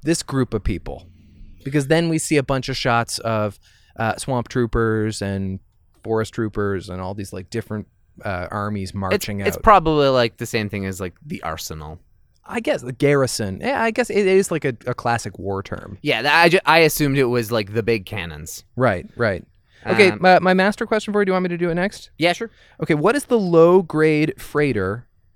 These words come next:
Speaker 1: that the heater, the heroes use to gain access to Scarif?
Speaker 2: S W oh six oh eight?
Speaker 1: That's exactly right.
Speaker 2: Yes.
Speaker 1: D-, and I, I looked it up.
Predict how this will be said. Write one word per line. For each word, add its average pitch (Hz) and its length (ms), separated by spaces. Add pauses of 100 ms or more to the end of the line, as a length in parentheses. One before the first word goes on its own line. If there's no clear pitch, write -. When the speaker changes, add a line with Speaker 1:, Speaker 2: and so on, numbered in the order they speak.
(140)
Speaker 1:
that 131 140
the 135 60
heater, 139 400
the 135 280
heroes 143 360
use 113 420 (120)
to 113 160
gain 110 220
access 101 440
to - 200
Scarif? - 580 (2750)
Speaker 2:
S 139 160
W 131 320
oh 120 80
six - 460
oh 107 120
eight? 196 240 (220)
Speaker 1:
That's 175 160
exactly 180 340
right. 110 280 (360)
Speaker 2:
Yes. - 300 (200)
Speaker 1:
D-, - 120
and 185 180
I, 180 240 (120)
I 180 140
looked 180 380
it 226 100
up. 120 300